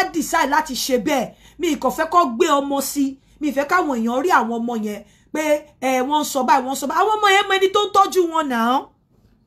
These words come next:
Àwọn ọmọ náà bọ́ kó tó débi tó wà yẹn, wọ́n á ti jìyà. Ìjọ́ tí àwọn ò ní róúnjẹ fún wọn, ìjọ́ tó máa róúnjẹ fún wọn, ìjọ́ tí àwọn á lọ ṣe nǹkan tí ò yẹ kó ṣe. Àwọn ọmọ yẹn náà, wọn, wọn, wọn, wọn náà rí, kò tiẹ̀ ṣe àwọn ọmọ ìlú yìí. Àwọn ọmọ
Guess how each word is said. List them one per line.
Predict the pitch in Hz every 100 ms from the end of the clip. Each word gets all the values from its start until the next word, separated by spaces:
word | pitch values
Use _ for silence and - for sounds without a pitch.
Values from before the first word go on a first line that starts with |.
| _ _ _ _ _ _ _
Àwọn | 349 415
ọmọ | 415
náà | 415 466 359
bọ́ | 381 392
kó | 415
tó | 415 415
débi | 403 370
tó | 381 403
wà | 392
yẹn, | 302 320
wọ́n | 370
á | 381
ti | 370 277
jìyà. | 285 277 285 285 285 - _ _ _ _ _ _ -
Ìjọ́ | 370 403 427
tí | 427
àwọn | 330 330
ò | 311 269
ní | 311
róúnjẹ | 370 370 302 320
fún | 311 349
wọn, | 311
ìjọ́ | 302 349
tó | 349
máa | 339 311
róúnjẹ | 349 302 311
fún | 311 349
wọn, | 311 302 302 - -
ìjọ́ | 339 403 415
tí | 403
àwọn | 320 349
á | 349
lọ | 320
ṣe | 311 320
nǹkan | 269 302
tí | 311
ò | 403
yẹ | 302 302
kó | 302 330
ṣe. | - 294 285 - _ _
Àwọn | 381 403
ọmọ | 415 403
yẹn | 392 415
náà, | 440
wọn, | 359 349 339
wọn, | 349 403 403
wọn, | 392 370
wọn | 392 415
náà | 453 349 330
rí, | 339 294 185
kò | 320
tiẹ̀ | 330 339
ṣe | 415
àwọn | 349 294
ọmọ | 285
ìlú | 247 233 349
yìí. | 247 - _ _ _ _ _ _ _
Àwọn | 220 294
ọmọ | 302